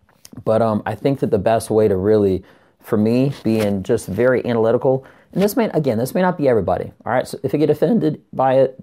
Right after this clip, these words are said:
that's stupid. You're an idiot. But if not, great. All right, I just gotta cover all my bases 'cause some people might not like what I'm saying. Th-, you know, there is no exact formula to for, to, for success, but this is how I'm doing it, and I believe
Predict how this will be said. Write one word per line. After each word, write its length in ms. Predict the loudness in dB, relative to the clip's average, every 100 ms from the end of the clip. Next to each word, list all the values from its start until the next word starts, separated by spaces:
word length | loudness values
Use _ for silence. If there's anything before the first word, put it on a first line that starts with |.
| -8
that's 180 | -8 -6
stupid. 360 | -2 -2 -4 -6
You're 120 | -2
an 60 | 0
idiot. 300 | 0 -4 -10 _ _
But 300 | 0 0 -6 -4
if 160 | -2 0
not, 280 | -2 0
great. 280 | 2 2 0 -6 -20 _ _ _ -6
All 80 | -2
right, 160 | -2
I 100 | 0
just 220 | 2 2 4
gotta 200 | 2 4
cover 260 | 4 4
all 80 | 4
my 80 | 4
bases 420 | 2 0 -2 -8
'cause 160 | -4 0
some 160 | 0
people 240 | 0 0 0
might 180 | 0
not 160 | 0 0
like 180 | 0 0
what 80 | 0
I'm 100 | -2
saying. 360 | -2 -4 -4 -12 -20 -20 _ -8
Th-, 100 | -2
you 80 | 2
know, 100 | 4
there 160 | 4
is 180 | 4 4
no 220 | 4 4
exact 460 | 2 -2 0 -2 -4
formula 380 | -4 0 0 -2
to 80 |
for, 180 | -2 -4 -4 -8
to, 260 | -4 -4 -4
for 220 | 0 0
success, 600 | 0 -4 -4 -4 -4 -14 -20 -20 _ _ _ _
but 500 | -10 0 2 2 2
this 240 | 2 2 4
is 180 | 2
how 180 | 0 0
I'm 160 | 0 0
doing 300 | 0 0 0
it, 220 | -4 -6 -6
and 100 | -4
I 120 | -2
believe 680 | 0 2 2 2 0 -4